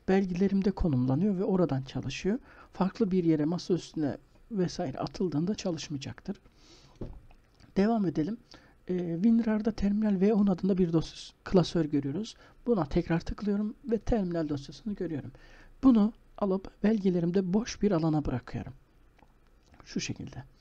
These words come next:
Tamam. Artık WinRAR'la işimiz kalmadı. Bunu kapatabilirim. Ve ekranı büyütüyorum.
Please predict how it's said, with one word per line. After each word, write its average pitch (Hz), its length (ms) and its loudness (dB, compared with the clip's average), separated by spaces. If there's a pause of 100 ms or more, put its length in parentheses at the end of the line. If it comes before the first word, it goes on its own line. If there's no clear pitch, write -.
(340)
Tamam. 311 240 -2 (120)
Artık 196 420 -2 (420)
WinRAR'la 185 560 2
işimiz 165 300 -8
kalmadı. 143 340 0
Bunu 135 140 -2
kapatabilirim. 175 640 -4 (880)
Ve 202 60 -2
ekranı 165 360 -4
büyütüyorum. 139 400 -2